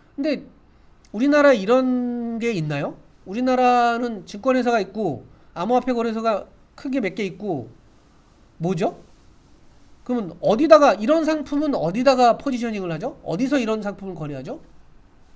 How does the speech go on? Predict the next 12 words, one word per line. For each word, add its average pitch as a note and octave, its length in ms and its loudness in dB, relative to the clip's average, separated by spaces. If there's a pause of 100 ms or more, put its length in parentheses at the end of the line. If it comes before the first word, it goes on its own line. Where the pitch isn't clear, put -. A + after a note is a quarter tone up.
(640)
없어요. G3+ 720 -2
우리가, D#3+ 380 -4
우리나라 A3 340 -2
이런 F#3 160 -4
거 G#3 80 -8
할 B3+ 100 -10
데가 C4+ 140 -6
없어요. A#2+ 380 -12 (680)
예? E3 100 -12 (1400)
다 D3+ 80 -16
칸막이를 D4+ 440 -4
쳐놔가지고. B2 600 -14